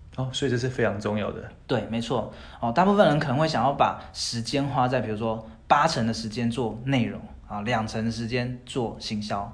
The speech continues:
Speaker 2: 可是你会发现，你的商品再怎么好，可是没有人看到，一样卖不好。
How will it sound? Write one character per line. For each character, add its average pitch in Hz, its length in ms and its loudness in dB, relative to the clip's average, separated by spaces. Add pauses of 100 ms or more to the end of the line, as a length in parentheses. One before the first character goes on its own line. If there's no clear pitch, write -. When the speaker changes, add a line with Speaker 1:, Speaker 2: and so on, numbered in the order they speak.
Speaker 2:
可 - 100 -10
是 127 80 0
你 139 60 4
会 131 120 2
发 123 180 4
现， 123 240 -2 (500)
你 113 100 -6
的 117 120 -8
商 147 240 -6
品 110 220 -6
再 170 240 2
怎 120 120 -2
么 107 80 -2
好， 110 400 -2
可 117 100 -12
是 123 100 -6
没 139 160 -2
有 131 120 0
人 107 160 -2
看 113 220 -2
到， 110 340 0 (240)
一 113 140 -6
样 123 300 -4 (200)
卖 113 160 -4
不 107 120 -8
好。 95 200 -12